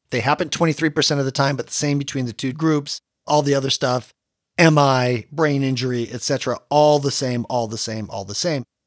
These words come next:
For what it's worth, the restrictive therapy group did have substantially less fluid administered. 'Cause another way to get same, same is for them to say, "I don't care if you tell me this, I'm not supposed to give fluids, I'm gonna give fluids."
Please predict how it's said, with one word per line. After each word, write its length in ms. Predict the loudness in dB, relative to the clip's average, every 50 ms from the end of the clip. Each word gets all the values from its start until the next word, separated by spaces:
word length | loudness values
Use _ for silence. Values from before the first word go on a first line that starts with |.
| _ _
For 140 | 0 2 4
what 180 | 6 6 6 6
it's 160 | 4 -2 -4
worth, 420 | 0 2 4 4 4 2 -2 -8 -14
the 180 | -6 -4 -2
restrictive 640 | 0 2 2 2 2 0 -2 -6 -4 -6 -12 -8 -2
therapy 420 | 2 4 4 4 2 0 -4 -4
group 420 | -4 -2 0 0 0 0 0 -2 4
did 220 | 6 6 6 6
have 280 | 4 4 4 4 4 2
substantially 680 | -2 -6 -6 -8 -6 -6 -6 -6 -4 -4 -4 -4 -4
less 280 | -2 -2 -2 -2 -4 -6
fluid 400 | -6 0 4 6 8 8 6 6
administered. 640 | 0 -6 -6 -6 -6 -6 -8 -8 -10 -12 -16 _ _ _ _ _ _
'Cause 160 | -8 -6 -6 -2
another 300 | 2 4 6 6 6 4
way 140 | 2 2
to 40 | 2
get 220 | 2 -2 -2 -2 -4
same, 220 | -4 -4 -4 0
same 460 | 4 6 6 6 6 4 4 2 0 -2 _ _ _ _ -6
is 160 | -4 -4 -4
for 160 | 0 0 0
them 200 | 2 2 0 0
to 120 | -2 -4 0
say, 260 | 0 0 0 0 -2
"I 100 | -4 -2
don't 140 | -2 -2 -2
care 180 | 0 0 0
if 120 | 0 -2 -4
you 100 | -6 -4
tell 220 | 0 2 2 2
me 80 | 2 2
this, 240 | 0 0 0 0
I'm 160 | -2 -2 -2 0
not 140 | 0 -2
supposed 260 | -2 -2 -4 -4 -4 -2
to 60 | -2
give 140 | -2 -2 0
fluids, 340 | 2 2 2 2 0 -2
I'm 100 | -2 -2
gonna 140 | -2 -2 -2
give 180 | -2 -2 -4 -2
fluids." 320 | -2 -2 -2 -2 -4 -8